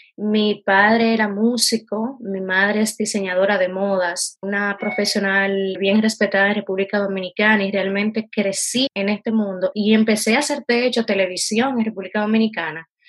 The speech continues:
con la edad de cuatro años en programas infantiles.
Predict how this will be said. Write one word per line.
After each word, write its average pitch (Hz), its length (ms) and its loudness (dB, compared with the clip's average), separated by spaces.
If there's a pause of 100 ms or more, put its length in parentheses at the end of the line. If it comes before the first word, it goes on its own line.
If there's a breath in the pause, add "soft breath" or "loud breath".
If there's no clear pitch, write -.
(160 soft breath)
con 220 160 2
la 220 60 4
edad 214 180 4
de 247 100 2
cuatro 214 380 0
años 214 400 2
en 196 80 -6
programas 185 420 -4
infantiles. 175 840 -10